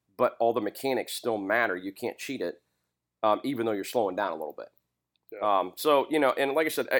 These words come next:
Speaker 1: everybody maintained the centers well and maintained their hits well. Might have dropped a shot here or there, but I think everybody kind of figured out just, a-, again, that one more little addition to, hey, light bulb went off again. I'm still doing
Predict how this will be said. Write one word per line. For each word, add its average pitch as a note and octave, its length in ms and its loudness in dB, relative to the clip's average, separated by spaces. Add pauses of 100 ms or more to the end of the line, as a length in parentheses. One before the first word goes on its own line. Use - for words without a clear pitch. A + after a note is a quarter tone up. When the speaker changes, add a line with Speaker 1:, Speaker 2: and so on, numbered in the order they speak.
Speaker 1:
everybody F#3+ 320 2
maintained C#3 640 0
the A2 60 -2
centers C3+ 380 0
well B2+ 280 2
and G#2+ 100 0
maintained A#2+ 480 -2
their F#2 160 -2
hits C#3 260 0
well. F#2+ 400 0 (280)
Might C#3+ 200 2
have C3 100 -2
dropped A2+ 280 2
a G#2+ 40 -4
shot - 360 2
here A#2 220 -4
or F#2+ 40 -2
there, G2+ 420 0 (1000)
but B2 180 8
I A#2+ 60 6
think C#3 220 -2
everybody A#2+ 240 0
kind A#2+ 220 0
of - 100 -2
figured A2+ 280 0
out G#2 240 4
just, A2+ 200 -6
a-, G#2+ 160 -2
again, A#2 400 0
that G2+ 220 0
one A#2 260 0
more A2 300 2
little G#2 400 -2
addition A2 440 -4
to, G2+ 240 -6 (200)
hey, D#3+ 400 4
light D#3+ 220 -2
bulb A2 220 4
went A2+ 140 2
off G#2 120 2 (100)
again. A2 600 0 (300)
I'm G#2 120 0
still D3 260 -2
doing B2 320 0